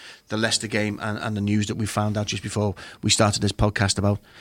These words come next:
uh, the Liverpool-Leicester feature, or the s-, fixture, sorry, uh, it's Leicester versus Liverpool, it's away,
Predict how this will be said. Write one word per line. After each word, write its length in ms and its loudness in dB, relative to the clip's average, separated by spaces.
uh, 160 6
the 100 2
Liverpool-Leicester 680 6
feature, 300 0
or 180 -2
the 60 -4
s-, 200 -2
fixture, 340 -4
sorry, 320 0
uh, 100 -6
it's 260 -2
Leicester 320 4
versus 260 -2
Liverpool, 300 -4
it's 100 -4
away, 300 -2